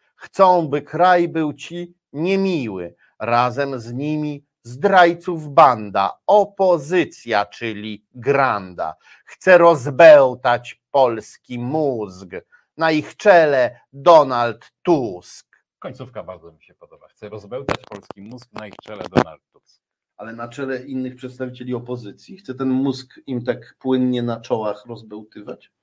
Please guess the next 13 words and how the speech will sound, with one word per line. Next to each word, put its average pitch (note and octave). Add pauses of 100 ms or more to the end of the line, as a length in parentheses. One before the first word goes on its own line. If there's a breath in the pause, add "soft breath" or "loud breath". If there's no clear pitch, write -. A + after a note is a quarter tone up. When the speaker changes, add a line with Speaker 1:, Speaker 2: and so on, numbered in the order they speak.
(120)
Speaker 2:
Tak, - (100)
myślę, D#3
że E3
tak. C#3+
Speaker 1:
A. G#3
Speaker 2:
Dokładnie F3
tak. - (220)
Speaker 1:
Tak, G2 (140)
to, C#3+ (180)
tak, -
to -
piękny F#2
obraz. -